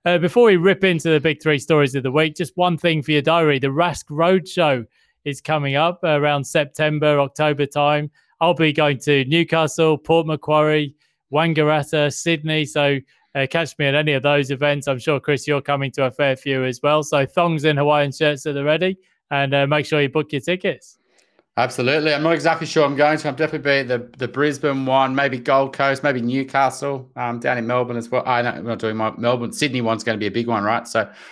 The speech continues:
Speaker 2: um, yeah, I look forward to, uh, meeting any of our listeners there as well. So what's, um, yeah, what is our three stories, Pete?
Speaker 1: Yeah, so if you're not familiar, every Sunday morning at seven A M, you'll get our Two Cents podcast episode. And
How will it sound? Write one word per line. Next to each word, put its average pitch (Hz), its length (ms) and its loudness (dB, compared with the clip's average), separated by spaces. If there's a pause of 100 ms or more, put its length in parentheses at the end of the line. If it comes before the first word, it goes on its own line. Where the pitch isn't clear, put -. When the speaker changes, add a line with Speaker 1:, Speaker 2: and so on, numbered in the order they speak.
(280)
Speaker 2:
um, 95 400 -2
yeah, 107 160 -2
I - 20 0
look 120 160 -2
forward 113 360 0
to, 107 260 0
uh, 107 180 2
meeting 107 420 -4 (300)
any 120 160 0
of 113 60 0
our 113 100 2
listeners 120 400 -4
there 110 220 2
as 101 180 -4
well. 127 220 2
So 131 120 -6
what's, 147 220 0
um, 123 320 0
yeah, 131 120 -4
what 147 120 2
is 143 120 0
our 127 100 2
three 147 200 -2
stories, 135 300 -2
Pete? 170 240 -2 (640)
Speaker 1:
Yeah, 240 280 4
so 185 140 2
if 208 80 2
you're 240 80 0
not 262 140 4
familiar, 185 400 4
every 180 240 2
Sunday 190 420 2
morning 175 260 4
at 156 80 -2
seven 160 300 -4
A 165 160 0
M, 180 140 2
you'll 151 120 0
get 143 160 -2
our 143 120 0
Two 165 340 0
Cents 156 460 -2
podcast 160 560 0
episode. 143 460 0
And 147 240 0